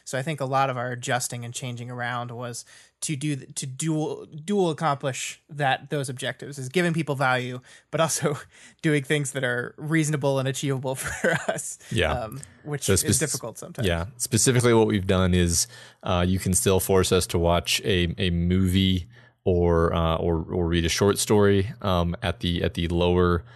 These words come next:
Speaker 2: uh, twenty dollar level, but you have to pay the higher tier to make us watch a T V show season.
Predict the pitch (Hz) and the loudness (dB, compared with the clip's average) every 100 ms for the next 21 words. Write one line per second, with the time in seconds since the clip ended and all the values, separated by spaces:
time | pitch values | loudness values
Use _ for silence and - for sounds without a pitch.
0 | - - - 82 - 95 90 87 87 87 | -20 -8 -2 -2 -2 0 2 2 2 2
1 | 85 85 82 85 95 87 87 85 87 - | 2 2 0 -2 -2 0 2 0 0 -4
2 | - 90 80 80 90 87 82 - - 85 | -2 0 0 0 0 2 0 -2 -2 2
3 | 80 80 - 85 80 80 80 80 80 78 | 2 -2 -2 -2 0 0 -2 -2 -2 -2
4 | 80 76 73 - - 80 76 - 82 80 | 0 0 0 -4 -2 -2 -2 -2 -2 0
5 | 76 - 78 73 73 - 78 80 82 | -2 0 0 0 -2 -4 -6 -6 -6